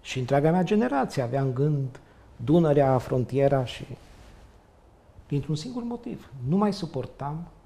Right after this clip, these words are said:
umilința, dictatura și, și regimul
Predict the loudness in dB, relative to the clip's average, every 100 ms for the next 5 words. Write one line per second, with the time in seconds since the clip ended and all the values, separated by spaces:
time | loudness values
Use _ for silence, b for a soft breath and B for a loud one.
0 | _ _ _ _ _ _ _ _ _ _
1 | -4 2 2 2 0 -2 -4 -6 -4 -6
2 | -6 -8 -4 -4 -4 -6 -10 -14 -14 -14
3 | -14 -14 -18 b b b b _ _ -10
4 | 0 2 2 2 0 -2